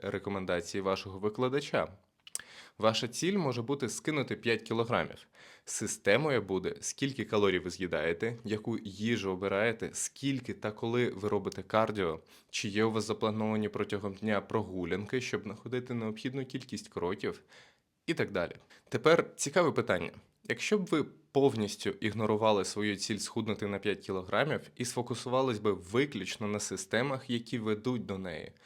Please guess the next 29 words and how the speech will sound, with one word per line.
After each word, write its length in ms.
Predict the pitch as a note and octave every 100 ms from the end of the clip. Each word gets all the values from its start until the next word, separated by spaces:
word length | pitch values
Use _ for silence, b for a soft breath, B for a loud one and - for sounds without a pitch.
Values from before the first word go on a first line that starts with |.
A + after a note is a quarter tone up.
| B -
дефіцит 400 | G2+ F#2+ - -
калорій, 520 | E2 F2+ A2 B2 A#2+ B B B B -
різноманітний 880 | A2+ A2 A2+ G#2+ G#2+ G#2 F#2+ F#2+
та 380 | F#2 G2+ G2 G2
низькокалорійний 840 | G2 G#2+ A2 A2 G#2+ G2+ G2 F2+ E2+
раціон, 640 | E2+ - F#2 G2+ A#2+ A#2+
регулярне 580 | - G#2 G#2+ G#2 F2+ C2+ -
кардіо, 520 | A2+ A#2 A2+ G#2+ G2
вісім 340 | G#2 G#2+ G2
тисяч 320 | F#2 F#2+ E2
кроків 320 | - F#2 E2 -
щодня, 640 | - F2+ G2+ A2+ A#2+ A#2+ -
чи 320 | - C3 B2+
досягли 680 | F#2 A2+ G#2 A2 F2+ G2+ C3
б 40 |
ви 160 | B2 B2
своєї 420 | B2 A#2+ A#2 A2
цілі? 480 | G#2+ - D#3 F#2+ - - _ _ _ _ _ _ _ B B B B _
А 100 | G#2+
якщо 340 | G#2 - F#3+
б 60 | F#3+
ви 120 | F3+
сфокусувались 760 | D#3+ D3+ C#3+ B2+ B2+ C3 B2 -
виключно 600 | A2+ F3 - D3+ - C#3
на 140 | A#2
цілі 400 | G#2+ - C#3 C3+
без 300 | F#2 A#2 A#2+
будь-якої 580 | G#2 A#2+ A#2+ A#2 B2 G#2+
системи 680 | G#2+ A2 - D3 B2 F#2